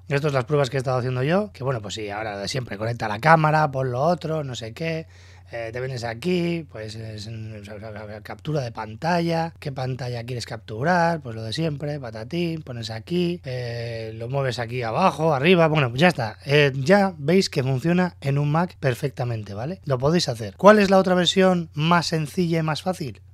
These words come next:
Mira, pues nos vamos aquí a esto, se llama Whisky, ¿vale? Tenéis aquí el link, os dejaré los links en la descripción abajo, como siempre, ¿vale? Tenéis aquí Whisky, funciona muy sencillo, simplemente, pum, lo instalas. Yo ya lo he hecho, ¿vale? Lo tengo aquí, como veis. Le doy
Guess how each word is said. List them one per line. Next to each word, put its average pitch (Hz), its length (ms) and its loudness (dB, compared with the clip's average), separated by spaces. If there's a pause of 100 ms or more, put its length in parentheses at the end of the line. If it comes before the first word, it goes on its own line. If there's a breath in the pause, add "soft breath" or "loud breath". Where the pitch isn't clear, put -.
(120)
Mira, 113 240 -10
pues 147 160 0
nos 147 140 2
vamos 160 260 2
aquí 120 260 -2 (200)
a 156 180 4
esto, 151 340 -4 (100)
se 131 160 -2
llama 196 420 2
Whisky, 143 480 2
¿vale? 143 280 0
Tenéis 135 320 -2
aquí 131 160 -2
el 135 120 0
link, 202 280 0
os 135 120 0
dejaré 143 260 2
los 143 160 2
links 190 240 0 (300 loud breath)
en 147 100 2
la 139 80 4
descripción 139 540 0
abajo, 185 420 0
como 117 220 -8
siempre, 113 300 -4
¿vale? 147 260 -4
Tenéis 156 260 0
aquí 131 220 0
Whisky, 135 320 -2
funciona 127 320 -2
muy 156 120 -2
sencillo, 113 420 -6
simplemente, 127 600 -4
pum, 143 320 2
lo 131 140 -2
instalas. 180 560 2 (420 soft breath)
Yo 139 140 0
ya 135 140 2
lo 127 100 0
he 147 60 0
hecho, 156 160 0
¿vale? 185 320 2
Lo 135 100 -6
tengo 127 160 -4
aquí, 151 220 -2
como 127 180 -6
veis. 185 320 2 (380 loud breath)
Le 131 160 0
doy 233 320 4